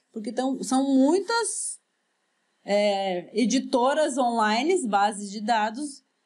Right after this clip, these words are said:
com vários arti-, é, periódicos científicos, com várias informações. Aqui tu tá contido todo o conhec-, toda a ciência,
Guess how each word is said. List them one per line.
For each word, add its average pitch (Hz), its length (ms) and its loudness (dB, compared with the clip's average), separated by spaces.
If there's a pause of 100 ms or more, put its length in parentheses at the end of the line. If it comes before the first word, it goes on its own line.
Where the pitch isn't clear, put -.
(800)
com 302 260 0
vários 277 520 0
arti-, 277 640 -4
é, 196 160 -4
periódicos 233 800 0
científicos, 262 640 -8
com 254 200 -4
várias 226 360 -2
informações. 254 720 -6
Aqui 254 280 -2
tu 269 300 -6
tá 277 160 -6
contido 277 640 -4
todo 285 320 2
o 359 40 -2
conhec-, 392 320 0
toda 302 260 2
a - 20 -4
ciência, 359 720 0